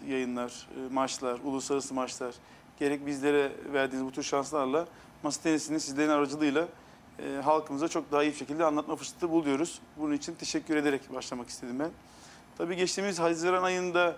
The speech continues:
iki bin on altı iki bin on yedi sezonunu bitirmiştik, tamamlamıştık. Güzel başarıları elde etmiştik. Onları,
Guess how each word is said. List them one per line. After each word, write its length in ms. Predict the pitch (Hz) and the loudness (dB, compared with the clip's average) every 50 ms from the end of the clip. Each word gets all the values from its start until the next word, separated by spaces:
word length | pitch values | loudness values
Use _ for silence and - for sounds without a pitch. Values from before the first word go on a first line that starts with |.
| - - - - - - - - | -6 -16 -20 -20 -20 -18 -12 -12
iki 260 | 156 - - 170 160 | -10 -8 -6 -6 -2
bin 120 | 160 170 | -2 0
on 140 | 151 165 170 | 2 4 6
altı 260 | 170 165 165 156 - | 6 6 4 4 0
iki 200 | 165 156 - 160 | -6 -8 -6 -4
bin 60 | 156 165 | -2 0
on 120 | 165 170 | 2 2
yedi 160 | 165 160 147 | 2 2 2
sezonunu 420 | 147 - 170 156 147 151 175 185 185 | 0 0 0 2 2 0 0 0 -4
bitirmiştik, 520 | 175 - - 170 165 143 - - 131 - | -4 -4 -2 0 0 0 -2 -4 -4 0
tamamlamıştık. 640 | - 143 147 151 160 160 160 143 - - - 165 - - - - - - - - - - - - - - - - - - - - - - - - - - - - - - - - - | 2 4 4 4 4 2 0 0 -2 -4 -6 -6 -6 -8 -20 -20 -20 -20 -20 -20 -20 -20 -20 -20 -20 -20 -20 -20 -20 -20 -20 -20 -20 -20 -20 -20 -20 -20 -20 -20 -20 -20 -16 -10 -4
Güzel 260 | 131 135 165 165 151 | 2 4 4 4 4
başarıları 480 | 151 151 151 151 151 147 143 151 147 147 | 2 0 0 0 2 2 4 4 2 2
elde 280 | - 143 135 123 131 | 2 2 2 2 0
etmiştik. 440 | 135 131 - - - - 156 160 - | -2 -2 -4 -10 -8 -8 -10 -6 0
Onları, 560 | - 151 147 147 147 147 147 147 156 156 151 | 2 4 4 4 4 4 4 4 4 4 2